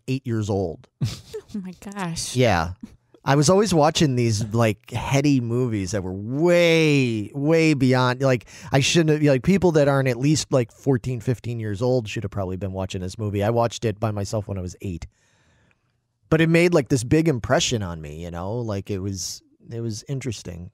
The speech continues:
Speaker 1: So
Speaker 2: Hmm.
Speaker 1: it, it helped mature me, I guess, in my, my outlook on things. Plus, I just, I thought Sherry Curie was so fucking hot, man.
Speaker 2: <laughs> So you
Speaker 1: I
Speaker 2: can't say anything to me.
Speaker 1: Oh, no, no. I mean, I get, you know, 'cause I, 'cause I was like,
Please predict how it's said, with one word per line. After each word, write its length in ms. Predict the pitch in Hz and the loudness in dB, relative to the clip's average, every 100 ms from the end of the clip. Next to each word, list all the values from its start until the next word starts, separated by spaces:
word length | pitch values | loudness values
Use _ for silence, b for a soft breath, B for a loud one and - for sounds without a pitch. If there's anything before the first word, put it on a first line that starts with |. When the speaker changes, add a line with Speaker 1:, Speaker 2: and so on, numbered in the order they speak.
| - | -14
Speaker 1:
So 420 | - 101 92 92 - | -6 -4 -4 -8 -12
Speaker 2:
Hmm. 160 | 220 196 _ _ _ _ | -12 -12 _ _ _ _
Speaker 1:
it, 260 | - 123 104 | -2 -2 0
it 180 | 123 101 - | -2 -2 -4
helped 400 | 104 135 - - - | -2 -2 -4 -16 -8
mature 460 | 117 - 135 131 | -6 -4 -2 -2
me, 220 | 117 92 | -2 -6
I 100 | 85 | -8
guess, 360 | 90 - - - | -10 -10 -10 -12
in 60 | 101 | -10
my, 240 | 90 92 - | -8 -10 -10
my 220 | 101 87 | -10 -8
outlook 440 | 101 101 98 - | -8 -8 -10 -10
on 140 | 87 82 | -12 -12
things. 400 | - 90 85 92 B B B B | -12 -12 -12 -18 B B B B
Plus, 440 | - 151 127 - - | -2 0 2 0 -2
I 120 | 123 | -2
just, 280 | 117 113 - - | -4 -4 -8 -6
I 80 | 110 | -6
thought 240 | 104 107 95 | -2 -2 -2
Sherry 300 | - 107 92 | -4 -2 -4
Curie 360 | - 101 87 | -6 -4 -4
was 120 | 82 82 | -4 -4
so 220 | - - | -6 -6
fucking 380 | - - - 85 | -10 -12 -10 -10
hot, 300 | 147 175 - - 85 | -10 -12 -12 -14 -12
man. 720 | 82 - - 392 - 320 269 - | -10 -10 -10 -12 -12 -10 -10 -10
Speaker 2:
<laughs> 60 | _ | _
So 100 | - | -10
you 120 | 262 262 | -4 0
Speaker 1:
I 60 | |
Speaker 2:
can't 240 | - 453 415 | 2 0 0
say 120 | 415 | 0
anything 280 | 381 339 320 | 0 0 0
to 40 | |
me. 460 | 247 247 208 160 180 | 2 0 -2 -6 -6
Speaker 1:
Oh, 280 | - 285 349 | 0 2 4
no, 420 | 262 254 294 113 87 | 4 4 4 2 0
no. 320 | 117 226 196 | 0 2 4
I 160 | 113 | 4
mean, 200 | 151 147 | 2 2
I 160 | 139 165 | 2 2
get, 240 | 165 110 | 0 0
you 100 | 139 | 2
know, 120 | 147 135 | 2 4
'cause 180 | 156 | 4
I, 200 | 139 156 | 4 2
'cause 280 | 135 170 131 | 2 2 2
I 280 | 127 131 139 | 2 2 4
was 260 | 170 139 127 | 4 4 2
like, 220 | 123 | 0